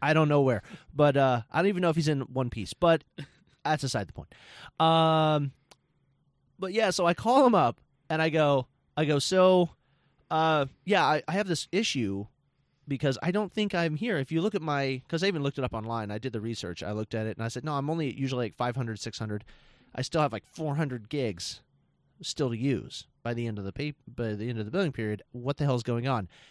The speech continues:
She then three different times says the same thing back to me.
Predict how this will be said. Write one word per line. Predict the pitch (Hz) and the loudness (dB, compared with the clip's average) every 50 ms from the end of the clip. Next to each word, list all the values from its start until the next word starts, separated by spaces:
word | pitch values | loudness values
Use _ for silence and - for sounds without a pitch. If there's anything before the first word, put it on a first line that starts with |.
| _ _ _ _ | _ _ _ _
She | - - - - 240 233 220 | -10 -6 -4 -2 -2 -2 -2
then | 185 170 233 247 247 233 226 - - _ _ _ _ _ _ - | 2 4 6 6 6 4 0 -4 -12 _ _ _ _ _ _ -6
three | - 180 202 233 247 | -4 -2 0 0 0
different | 254 254 233 - 233 226 - - | 0 0 -2 0 -2 -2 -2 -2
times | 208 190 208 196 170 147 127 113 - - _ _ _ _ _ - | -2 0 2 2 2 0 -2 -6 -10 -12 _ _ _ _ _ -14
says | - - - 214 214 214 185 175 | -8 -4 0 2 2 2 2 0
the | 196 208 | -2 -4
same | - - 208 208 233 240 214 | -2 0 2 4 4 4 2
thing | 202 - 220 220 226 214 | 0 0 0 0 0 2
back | 196 208 190 202 - | 2 4 4 4 4
to | - 175 | 2 0
me. | 147 135 101 76 | 0 0 -4 -10